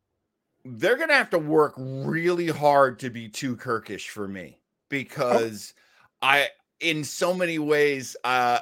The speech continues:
Speaker 1: I feel like Pike is the really, really good version of Kirk.
Speaker 2: Ooh, okay.
Speaker 1: But he's
Speaker 2: All right,
Speaker 1: also, you
Speaker 2: cool.
Speaker 1: know, the modern version too. So he's, he's more thoughtful and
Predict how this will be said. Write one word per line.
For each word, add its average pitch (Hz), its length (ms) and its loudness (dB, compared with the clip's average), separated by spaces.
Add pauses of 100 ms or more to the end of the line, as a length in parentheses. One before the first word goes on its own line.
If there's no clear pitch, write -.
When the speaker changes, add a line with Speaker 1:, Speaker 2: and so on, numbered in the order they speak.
Speaker 1:
I 127 120 4
feel 143 380 -2
like 127 340 0
Pike 139 420 0
is 117 200 -8
the 120 100 -2
really, 120 580 -2
really 120 420 -4
good 113 300 -2
version 110 420 -4
of 104 120 -8
Kirk. 110 440 -2 (600)
Speaker 2:
Ooh, 302 320 10
okay. 170 240 2
Speaker 1:
But 240 100 -2
he's 226 160 -6
Speaker 2:
All 233 60 6
right, - 100 8
Speaker 1:
also, 220 140 0
you 214 80 4
Speaker 2:
cool. 233 100 2
Speaker 1:
know, 208 120 2
the 170 120 4
modern 170 540 2
version 92 540 -8
too. 107 320 -8
So 107 460 -2
he's, 117 420 -10 (360)
he's 160 220 -6
more 156 180 0
thoughtful 170 840 2
and 110 160 -10